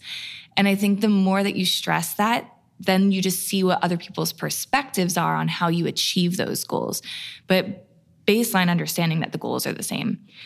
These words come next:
And so going into a conversation with the coaching staff and saying, "Hey, we're trying to get so-and-so back so that they're available for this game. What's going on in training today? Tell me exactly what you're planning, and then I can tell you what they're able to do or not do."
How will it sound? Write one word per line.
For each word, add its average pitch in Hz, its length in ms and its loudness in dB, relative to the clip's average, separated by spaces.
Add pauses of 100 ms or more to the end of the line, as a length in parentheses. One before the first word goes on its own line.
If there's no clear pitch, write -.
(160)
And 180 140 2
so 180 120 2
going 196 360 4
into 185 180 0
a 175 60 0
conversation 175 520 0
with 175 80 -4
the 175 60 -10
coaching 170 480 0
staff 165 340 0
and 165 120 0
saying, 170 460 0 (500)
"Hey, 196 260 2
we're 175 160 2
trying 185 280 0
to 175 60 -2
get 175 220 0
so-and-so 175 520 0
back 170 340 2
so 175 100 0
that - 140 -2
they're 165 240 0
available 156 420 0
for - 140 -8
this 156 260 -2
game. 156 380 -2 (320)
What's 202 240 0
going 196 240 4
on 180 120 4
in 175 80 2
training 170 380 0
today? 165 560 0 (320)
Tell 202 160 2
me 202 120 4
exactly 180 760 0
what 185 240 2
you're 175 100 0
planning, 170 600 0 (100)
and 170 100 2
then 170 80 2
I 185 140 4
can 196 160 0
tell 185 160 -2
you 170 160 2
what 170 160 -2
they're - 160 -2
able 165 260 -2
to - 140 -8
do 165 160 0
or 160 140 -2
not 160 320 -2
do." - 260 -4